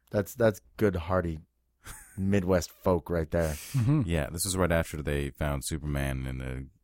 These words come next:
Speaker 3: the
Speaker 1: <laughs>
Speaker 3: backyard.
Speaker 1: That's right.
Speaker 3: So they had a rooster. Uh, they chopped off his head, but it kept running around the yard for longer than chickens normally do with their, when they get their head cut off.
Speaker 1: Mm-hmm.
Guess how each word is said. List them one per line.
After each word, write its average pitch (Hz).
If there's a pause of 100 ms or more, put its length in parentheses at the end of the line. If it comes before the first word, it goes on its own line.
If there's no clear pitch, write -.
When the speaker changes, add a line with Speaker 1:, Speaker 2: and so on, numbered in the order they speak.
(520)
Speaker 3:
the 107
Speaker 1:
<laughs> -
Speaker 3:
backyard. 80
Speaker 1:
That's -
right. - (680)
Speaker 3:
So 113
they 110
had 110
a 107
rooster. 117
Uh, 92
they 95
chopped 113
off 104
his -
head, 135
but 92
it 92
kept -
running 95
around 90
the 82
yard 101
for 80
longer 80
than 73
chickens 71
normally 76
do 69
with 73
their, 67
when 65
they 65
get -
their 65
head 65
cut 64
off. 67 (160)
Speaker 1:
Mm-hmm. 92